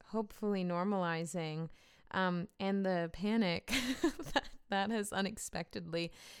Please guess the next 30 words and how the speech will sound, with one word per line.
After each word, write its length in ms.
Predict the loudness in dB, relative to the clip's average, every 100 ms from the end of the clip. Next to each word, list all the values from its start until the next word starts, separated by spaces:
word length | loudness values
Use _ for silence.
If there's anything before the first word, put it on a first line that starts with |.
| -18
set 400 | -8 2 2 2 -2
in 200 | -4 -2
my 160 | -4
heart. 520 | -2 2 2 2 -2 -8 -20 -20 _ -4
Um, 400 | 0 2 0 -2 -8 _
and 160 | 0 0
I 120 | 0 0
think 220 | 0 0 -4 -20 _
a 60 | 0
lot 280 | 4 4 4
of 80 | 2
that 200 | 2 2
is 300 | 0 -2 -4
because 1080 | -8 -4 -2 0 0 0 -2 -4 -8 -10 -10 -4
of 260 | -2 -2
fear 720 | -6 -6 0 2 2 2 0 -2
of 180 | -6 -6
it 160 | -4
going 380 | 0 2 2 0
back 340 | 2 2 -2 -6
to 140 | -6
how 260 | -2 0 -2
it 120 | -2
was. 640 | 0 0 -2 -6 -8 -10 -16 _ -20 -20 -20 -20 _ _ _
Not 480 | 0 4 6 4 2
fear 440 | -6 0 2 4 4
in 120 | 4
how 240 | 4 4
I've 260 | 4 0 -6
changed, 840 | -2 0 2 2 0 -4 -10 -14